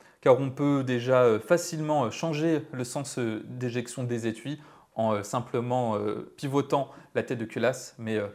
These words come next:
je vous montrerai ça un peu plus tard, euh, dans la vidéo. Et en plus,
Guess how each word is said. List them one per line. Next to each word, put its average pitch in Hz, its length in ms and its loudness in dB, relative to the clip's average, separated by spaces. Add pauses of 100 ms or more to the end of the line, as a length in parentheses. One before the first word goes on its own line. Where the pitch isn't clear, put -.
(320)
je 120 80 -12
vous 120 80 -8
montrerai 113 340 0
ça 131 160 0
un 127 60 0
peu 120 100 -6
plus 113 140 -8
tard, 120 320 2
euh, - 140 -4
dans 131 160 0
la 120 80 2
vidéo. 110 500 0 (880)
Et 147 120 8
en 135 100 4
plus, 180 380 -4